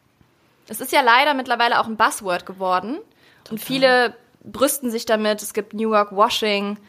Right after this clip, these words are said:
Speaker 1: aber es gibt ja sehr viele Menschen, die das sehr gut umsetzen. Einige Beispiele sitzen heute Abend hier.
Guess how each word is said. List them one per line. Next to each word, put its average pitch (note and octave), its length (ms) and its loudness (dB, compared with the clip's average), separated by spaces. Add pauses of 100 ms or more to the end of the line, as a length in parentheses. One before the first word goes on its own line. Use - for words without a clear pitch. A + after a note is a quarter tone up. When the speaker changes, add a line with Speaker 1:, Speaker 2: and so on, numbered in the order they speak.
(280)
Speaker 1:
aber A3 140 4
es A#3 80 -2
gibt C#4 120 -6
ja A#3+ 200 4
sehr B3+ 160 2
viele B3+ 240 -4
Menschen, A#3+ 340 -2
die A3 80 -4
das A3 200 -4
sehr A3+ 180 4
gut A3 160 -4
umsetzen. A3+ 480 -2
Einige G#3+ 320 0
Beispiele G#3+ 460 0
sitzen A3 280 -6
heute G3 220 0
Abend F#3+ 240 0
hier. G#3+ 260 0